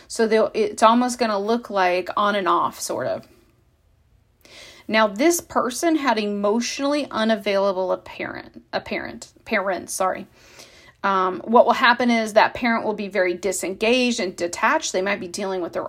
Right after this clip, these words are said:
own things that are happening. They might be in a survival mode. This could look like a single parent. This could look like, um, there's trouble in the relationship and the,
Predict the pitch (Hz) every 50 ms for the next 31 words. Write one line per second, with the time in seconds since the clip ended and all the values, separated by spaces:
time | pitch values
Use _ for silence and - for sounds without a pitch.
0 | - _ _ 175 190 202 233 247 262 269 269 269 269 277 269 - 285 269 277 269
1 | 269 277 269 277 277 240 208 202 196 196 196 190 196 214 214 208 185 175 175 -
2 | - 190 185 175 170 - 185 175 208 233 226 247 247 247 240 247 247 247 262 254
3 | 196 185 - - 196 - - 196 - - 170 175 175 - - - - - - -
4 | - - 196 - - - 208 202 226 226 240 247 240 247 240 254 247 247 247 247
5 | 247 254 262 262 - - - - - - - - - _ _ 214 190 175 208 -
6 | - - - 226 202 180 202 208 202 190 185 185 - - 185 185 185 180 - -
7 | - - - 180 180 170 170 170 170 175 - - - 226 214 208 226 226 226 214
8 | 208 185 190 185 - 196 233 240 - 269 247 233 262 254 - 185 180 185 -